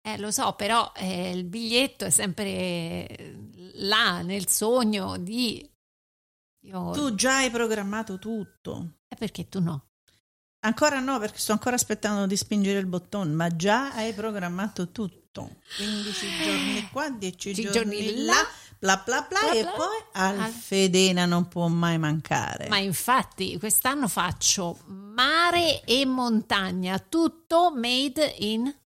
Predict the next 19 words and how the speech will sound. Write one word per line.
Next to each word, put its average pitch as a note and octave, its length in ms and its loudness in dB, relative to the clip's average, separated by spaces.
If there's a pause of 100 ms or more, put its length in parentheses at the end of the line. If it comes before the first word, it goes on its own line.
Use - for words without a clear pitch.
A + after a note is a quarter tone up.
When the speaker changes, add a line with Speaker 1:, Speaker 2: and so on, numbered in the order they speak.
(320)
Speaker 1:
Abruzzo. F#3 880 2
Speaker 2:
Abruzzo. - 1000 -4
Speaker 1:
E G#3+ 60 -6
allora G#3 600 2
oggi G#3 280 2
parleremo A#3 600 2
di E4+ 180 8 (720)
Speaker 2:
Abruzzo. A#3+ 920 2 (480)
Perché C4+ 300 0
parliamo A3 400 2
di F3 80 2
Abruzzo? G#3+ 460 0
Perché G3 160 0
abbiamo G3 260 0
deciso A3 440 -6
di F#3+ 200 -6
incominciare A3 800 -2
dalla E3+ 260 -2
lettera G#3+ 560 -6